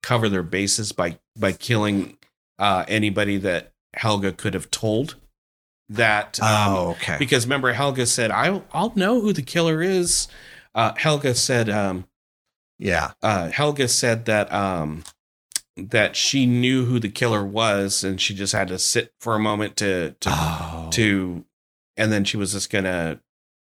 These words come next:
Speaker 1: you know, I'd write it down or notify somebody. And, um, I think, um, maybe that, maybe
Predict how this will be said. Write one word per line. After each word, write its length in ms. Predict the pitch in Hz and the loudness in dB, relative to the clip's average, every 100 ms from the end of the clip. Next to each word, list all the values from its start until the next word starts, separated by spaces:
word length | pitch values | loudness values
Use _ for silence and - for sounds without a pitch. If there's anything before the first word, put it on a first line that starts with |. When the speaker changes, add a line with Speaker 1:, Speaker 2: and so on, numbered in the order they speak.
| _ _ _ _ _ | _ _ _ _ _
Speaker 1:
you 100 | 95 | -2
know, 240 | 85 76 - | 0 -2 -4
I'd 280 | 82 85 - - | -4 -6 -8 -2
write 180 | 110 104 | 2 2
it 120 | 92 | 0
down 360 | 98 98 101 101 | -2 -2 0 0
or 60 | 95 | 0
notify 420 | 98 104 110 104 | -2 -2 -2 -2
somebody. 640 | - 95 95 95 92 92 _ _ _ _ _ | -2 -2 -2 -2 -4 -6 _ _ _ _ _
And, 420 | 90 92 90 85 | -2 0 -2 -2
um, 440 | 101 90 85 82 82 _ _ _ _ - | -2 0 -2 -6 -10 _ _ _ _ -4
I 140 | 92 | -2
think, 880 | 92 - - 113 107 104 - - - - | -2 -6 -2 0 2 0 -6 -16 -14 -4
um, 600 | 98 92 87 78 82 82 _ _ _ _ | 0 0 0 -2 -4 -10 _ _ _ _
maybe 320 | 95 95 98 | 0 0 0
that, 200 | 98 98 - _ _ _ | -2 -4 -8 _ _ _
maybe 880 | 76 - 98 101 98 98 95 95 - | -16 -6 0 0 0 0 0 -2 -4